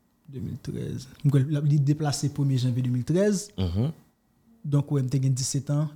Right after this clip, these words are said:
Speaker 1: t ap pale
Speaker 2: Mhm.
Speaker 1: dizuit an. E eksperyans sa, se ton, se ton gwo bagay,
Speaker 2: Mhm.
Speaker 1: menm pou moun ki deyò, e mwen,
Speaker 2: Mhm.
Speaker 1: m te santi m privilejye pou m te vrèman viv sa de prè.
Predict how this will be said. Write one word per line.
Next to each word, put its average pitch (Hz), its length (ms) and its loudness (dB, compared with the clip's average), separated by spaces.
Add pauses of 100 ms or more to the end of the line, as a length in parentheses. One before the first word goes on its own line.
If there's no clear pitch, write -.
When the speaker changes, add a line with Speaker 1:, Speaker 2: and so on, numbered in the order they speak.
Speaker 1:
t - 80 -8
ap 123 80 -2
pale - 180 2
Speaker 2:
Mhm. 123 80 -2
Speaker 1:
dizuit 120 400 -6
an. 135 120 2 (840)
E 123 680 -2 (2250)
eksperyans 180 640 2 (100)
sa, 196 460 -4 (1040)
se - 160 4
ton, 170 320 -2
se - 120 -4
ton 175 140 0
gwo 139 300 2
bagay, 143 580 0 (200)
Speaker 2:
Mhm. 98 220 2
Speaker 1:
menm 143 260 4 (180)
pou 143 140 2
moun 135 160 2
ki 131 100 -8
deyò, 151 460 4
e 165 100 2
mwen, 147 240 6
Speaker 2:
Mhm. - 20 6
Speaker 1:
m 143 60 2
te 143 100 0
santi 143 300 0
m 135 60 4
privilejye 139 560 2
pou 139 120 -2
m 131 60 2
te 131 160 0
vrèman 123 400 0
viv 123 300 2
sa 131 280 -2
de 120 140 -2
prè. 131 460 2